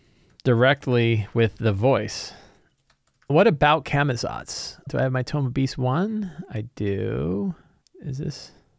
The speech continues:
let's go back to my demon, my demon princes. Let's pull some lore. How come there is no lore about Camazotz?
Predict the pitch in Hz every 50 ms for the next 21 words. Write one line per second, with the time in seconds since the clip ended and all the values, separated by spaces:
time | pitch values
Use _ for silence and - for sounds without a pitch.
0 | _ _ _ _ _ _ _ - - - - - - - - - - 123 127 64
1 | 71 69 - 65 104 - 120 117 120 - - _ _ _ - 139 139 143 143 135
2 | - 165 156 143 - 156 165 165 160 156 156 - - - - - - _ - 123
3 | - - - - 135 - - 123 110 104 110 120 160 185 156 - - - 135 156
4 | 160 139 - - - _ _ _ _ _ _ _ - 156 151 - 202 202 185 160
5 | 147 127 139 139 135 131 120 120 127 147 170 131 101 104 107 117 123 123 120 -
6 | 147 160 151 113 107 - - - - - - - -